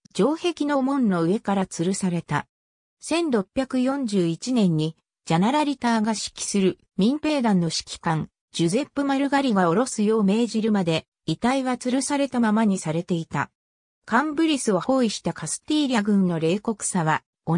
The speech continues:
じ軍の士官たちからですら批判された。千八百十一年、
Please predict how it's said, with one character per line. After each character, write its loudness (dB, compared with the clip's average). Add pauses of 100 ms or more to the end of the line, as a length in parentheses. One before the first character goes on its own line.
(160)
じ -4
軍 0
の 2
士 -6
官 -4
た -2
ち -8
か -2
ら 0
で 0
す -4
ら 0
批 -6
判 0
さ -2
れ -4
た。 -4 (720)
千 -2
八 -2 (100)
百 -2
十 -2
一 -4
年、 0